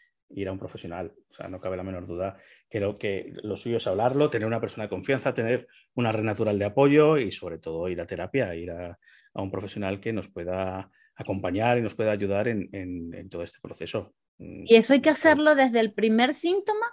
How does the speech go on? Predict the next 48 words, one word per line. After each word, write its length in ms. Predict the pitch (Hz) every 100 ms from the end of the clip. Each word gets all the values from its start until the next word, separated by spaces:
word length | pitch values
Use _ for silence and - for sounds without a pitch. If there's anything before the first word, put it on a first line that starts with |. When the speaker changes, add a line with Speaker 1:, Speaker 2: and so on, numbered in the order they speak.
| -
Speaker 2:
desde 280 | 208 240
el 100 | 226
primer 280 | 226 247 262
pensamiento? 580 | 339 349 302 214 - - _ _ _ _ _ _ -
Speaker 1:
Bueno, 240 | 147 185
yo 100 | -
Speaker 2:
¿O 40 |
Speaker 1:
creo 120 | 214 214
Speaker 2:
hay 140 | 247
que 80 | 254
esperar 400 | 254 262 240 240
a 60 |
ver 180 | 240 254
si 100 | 269
la 140 | 247 226
cosa 240 | 226 247
se 160 | 240 -
complica 400 | 220 240 220 190
más? 280 | 147 143 _ _ _ -
Speaker 1:
No, 160 | 123 123
no, 280 | 131 107 -
yo 240 | 107 110
creo 160 | 120 123
que 60 |
esto 160 | 127 143
es 120 | 135
un 100 | 139
poco 200 | 139 165
como 200 | 160 135
cuando 240 | 110 110 101
tienes 240 | 107 117
un 80 | 139
auto. 400 | 131 123 95 -
Yo 380 | 73 95 98 117
no 180 | 123 123
espero 440 | - 123 120 127
Speaker 2:
Ok. 80 | 127
Speaker 1:
a 120 | 123
que 120 | 123
se 160 | 110 131
me 120 | 123
rompa 300 | 120 131 127
el 60 | 127
auto 260 | 123 123 117
para 120 | 120
ir 80 | 110
al 100 | 107
taller. 320 | 208 127